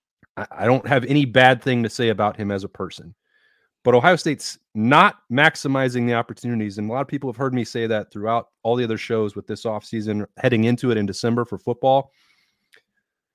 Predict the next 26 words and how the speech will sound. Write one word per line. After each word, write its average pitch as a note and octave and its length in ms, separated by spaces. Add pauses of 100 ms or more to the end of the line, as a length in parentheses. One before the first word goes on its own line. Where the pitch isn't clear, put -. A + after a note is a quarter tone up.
(140)
Whether D3 260
that's C#3+ 220
Gene C#3 220
Smith - 360
now C#3 320
or B2+ 160
Ross B2+ 280
Bjork B2+ 380
in A#2 280 (360)
whenever, B2+ 460
two C3+ 240
weeks, C3 540 (300)
three C#3 180
months, B2+ 440 (1300)
it, C3+ 160
it C3 120
shouldn't E3+ 640
be C#3 160
that A#2+ 260
difficult - 600 (360)
for A2+ 180
Ohio A#2+ 220
State A#2 300
basketball G2+ 640
to - 140
recognize G2+ 680